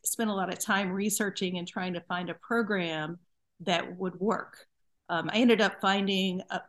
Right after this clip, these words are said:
three or four schools that had programs that were low residency. So not low residence where you go for the whole summer, because I felt like that was too much with, with my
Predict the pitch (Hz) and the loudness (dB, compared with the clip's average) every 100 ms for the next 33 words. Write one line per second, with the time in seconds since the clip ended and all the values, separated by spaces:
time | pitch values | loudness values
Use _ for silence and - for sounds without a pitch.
0 | _ _ - 294 320 302 285 269 269 - | _ _ -6 0 0 0 2 2 2 2
1 | 247 240 285 - - 208 190 - - - | 2 2 2 -2 0 0 0 -4 -14 -6
2 | 202 202 - _ _ - 220 220 220 226 | -4 -4 -8 _ _ -2 0 2 2 2
3 | 208 175 190 196 196 190 190 220 214 220 | 0 0 0 2 2 2 0 0 -2 -4
4 | - 226 202 - - 208 196 208 - 226 | -4 -4 -4 -10 -10 -4 0 2 2 0
5 | 208 202 196 185 196 190 196 180 175 170 | 2 2 2 0 -4 -4 -2 -2 0 -4
6 | 170 180 160 180 165 - 190 220 240 226 | -4 -10 -8 -6 -4 -2 0 2 2 0
7 | 202 190 185 180 - 185 - 208 196 - | -2 -2 -2 -2 -4 -6 -4 -4 -6 -4
8 | 185 - - 214 180 196 - 190 - _ | -4 -6 -6 -6 -4 -4 -6 -12 -14 _
9 | 180 175 175 | -14 -10 -10